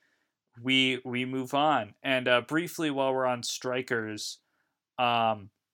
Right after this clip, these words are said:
Cutrone has a new deal until twenty twenty-three. So that is super good news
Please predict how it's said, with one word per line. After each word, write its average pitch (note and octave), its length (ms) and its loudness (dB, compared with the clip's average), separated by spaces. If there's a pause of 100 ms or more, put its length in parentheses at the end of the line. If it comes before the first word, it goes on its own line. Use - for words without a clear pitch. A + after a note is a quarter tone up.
(840)
Cutrone D3+ 920 2
has B2 500 -2
a B2 100 -2
new C3 280 2
deal C3 460 2
until B2 380 -2
twenty C3 360 0
twenty-three. G#2+ 640 -6 (720)
So B2+ 240 2
that C3+ 240 8
is G#2+ 260 -4
super A3 500 0
good A#2 200 2
news G#2 500 -6